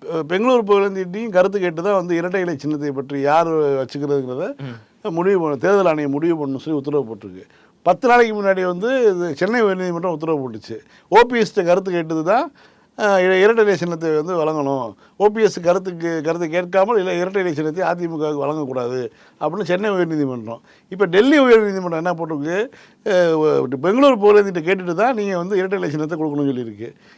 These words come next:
Speaker 1: இப்படி ஆக மொத்தம் சுத்து முத்து பார்த்தோம்னா, இப்ப ஈரோடு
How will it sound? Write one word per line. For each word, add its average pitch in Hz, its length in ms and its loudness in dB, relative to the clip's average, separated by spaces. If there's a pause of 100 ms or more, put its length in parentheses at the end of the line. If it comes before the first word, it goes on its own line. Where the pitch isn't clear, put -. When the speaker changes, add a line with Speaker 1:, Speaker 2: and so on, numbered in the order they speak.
(140)
Speaker 1:
இப்படி 190 240 0 (1000)
ஆக 190 260 8
மொத்தம் 220 260 2
சுத்து 196 180 -6
முத்து 220 240 -2
பார்த்தோம்னா, 196 460 0
இப்ப 202 120 0 (240)
ஈரோடு 202 300 4